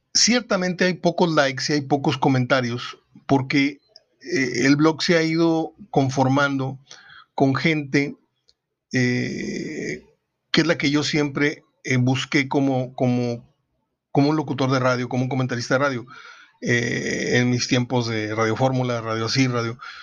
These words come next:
Yo no era mucho de, de levantar el teléfono y platicar con la gente.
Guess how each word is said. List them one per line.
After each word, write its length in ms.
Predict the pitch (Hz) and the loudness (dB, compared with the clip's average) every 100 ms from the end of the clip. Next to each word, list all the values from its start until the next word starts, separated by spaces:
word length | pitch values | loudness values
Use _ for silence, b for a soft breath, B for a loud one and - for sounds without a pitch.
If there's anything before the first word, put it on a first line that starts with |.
| B _ | B _
Yo 140 | 123 151 | 2 4
no 80 | |
era 140 | 160 156 | 4 2
mucho 280 | 151 135 143 | 0 0 2
de, 200 | 131 131 | 2 2
de 100 | 127 | 2
levantar 340 | 123 123 139 | 2 2 0
el 100 | 135 | 2
teléfono 360 | 131 127 131 131 | 2 2 2 0
y 60 | |
platicar 480 | 120 120 113 104 120 | 0 -4 -2 0 0
con 120 | 135 | 2
la 120 | 123 | 0
gente. 420 | - 151 135 120 | 2 -2 0 -6